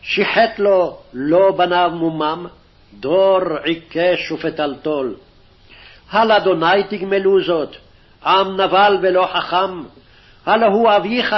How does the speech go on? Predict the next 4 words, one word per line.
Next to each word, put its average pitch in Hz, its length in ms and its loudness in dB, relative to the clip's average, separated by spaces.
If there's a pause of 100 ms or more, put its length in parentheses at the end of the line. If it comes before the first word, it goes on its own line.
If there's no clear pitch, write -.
(100)
קנך, 190 480 -2 (640)
הוא 247 280 0
עשך 175 460 -2 (500)
ויחוננך. 151 960 -4